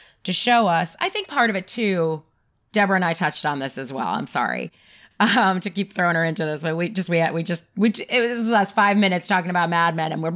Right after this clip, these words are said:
it's like a podcast, except faster. What I realized as she and I were talking about it was it was probably intended to be funny. It was probably intended to be some comic relief. And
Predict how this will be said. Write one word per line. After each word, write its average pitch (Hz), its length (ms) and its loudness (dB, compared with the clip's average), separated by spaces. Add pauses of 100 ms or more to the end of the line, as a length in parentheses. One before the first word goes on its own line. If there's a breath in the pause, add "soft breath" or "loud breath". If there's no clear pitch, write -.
(260)
it's - 160 -2
like 156 160 -2
a - 40 -12
podcast, 170 520 -4 (200 soft breath)
except - 380 -8
faster. - 420 -2 (640 soft breath)
What 175 160 0
I 160 100 2
realized 165 640 0
as 160 200 -4
she 185 200 0
and 160 80 -2
I 151 100 -2
were 131 100 -6
talking 226 500 -4
about 135 300 -2
it 131 200 -2 (180)
was 147 420 -4 (180)
it 185 160 0
was 180 180 0
probably 233 600 0
intended 185 580 0
to 170 100 -2
be 143 100 -6
funny. - 580 -10
It - 80 -10
was 143 140 -8
probably 214 520 0
intended 156 540 -4
to 156 80 -8
be 139 100 -10
some 127 220 -6
comic 156 500 -4
relief. 143 600 -4 (760 loud breath)
And 185 180 0